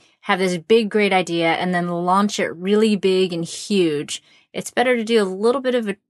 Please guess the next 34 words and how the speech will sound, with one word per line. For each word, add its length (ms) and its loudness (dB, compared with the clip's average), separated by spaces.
trickle 840 0
and, 240 -2
and 280 -4
figure 340 -2
out 220 4
what 180 0
you 140 -4
really 320 0
like 600 2
and 140 -4
what 100 -2
really 240 0
works 440 -2
for 180 -4
you. 300 -6
And 300 -4
then 520 2
you 100 -18
can 120 2
do 100 4
an, 180 -2
you 140 -2
know, 100 0
you 140 -2
can 300 -4
do 140 4
a 40 4
makeover 540 0
or 60 -6
something 300 -2
and 180 2
then 160 4
launch 320 -4
it 180 -10